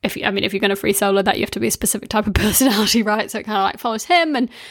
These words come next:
him and his girlfriend and how he prepared for the climb and, like, mentally prepared for it and then actually doing the climb itself. And that was really good as well. So I recommend that. And I think I watched that one on Disney Plus.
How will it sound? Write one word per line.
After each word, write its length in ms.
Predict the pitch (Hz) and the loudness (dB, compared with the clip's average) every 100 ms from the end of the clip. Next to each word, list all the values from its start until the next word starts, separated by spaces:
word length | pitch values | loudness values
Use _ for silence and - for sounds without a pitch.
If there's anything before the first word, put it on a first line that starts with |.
| - | -20
him 320 | _ 247 233 226 | _ 2 2 2
and 160 | 196 | 0
his 160 | 196 - | -4 0
girlfriend 600 | 240 226 - 208 208 - | 0 2 0 0 0 -4
and 200 | - 110 | -6 -8
how 540 | - 202 196 196 196 196 - - | -4 0 2 2 0 -4 -18 -14
he 140 | - | -8
prepared 400 | 202 208 233 220 | -8 -2 0 0
for 80 | 208 | -2
the 100 | 220 | -8
climb 440 | - 208 202 202 196 | -2 0 2 0 -4
and, 80 | |
like, 160 | 196 - | -6 -8
mentally 360 | 208 214 - 202 | -6 -6 -6 -8
prepared 380 | 214 214 - | -6 -6 -6
for 140 | - 190 | -6 -8
it 80 | - | -8
and 100 | - | -12
then 80 | |
actually 280 | - - - | -10 -12 -14
doing 180 | - - | -12 -12
the 80 | - | -12
climb 240 | - - | -10 -10
itself. 300 | - - - - | -8 -8 -8 0
And 140 | 254 | 2
that 120 | 254 | 2
was 140 | 233 - | -2 -8
really 140 | - | -8
good 160 | - - | -10 -10
as 80 | |
well. 140 | - - | -10 -6
So 120 | 202 | -2
I 80 | 196 | 0
recommend 380 | 220 202 - - | -2 -6 -4 0
that. 160 | - - | 0 -2
And 140 | 214 | -6
I 60 | 190 | -6
think 280 | - 208 | -4 -4
I 80 | 196 | -4
watched 200 | 190 - | -6 -6
that 120 | - | -6
one 120 | - - | -6 -6
on 100 | - | -8
Disney 240 | 196 185 | -10 -10
Plus. 380 | 190 - - | -10 -10 -12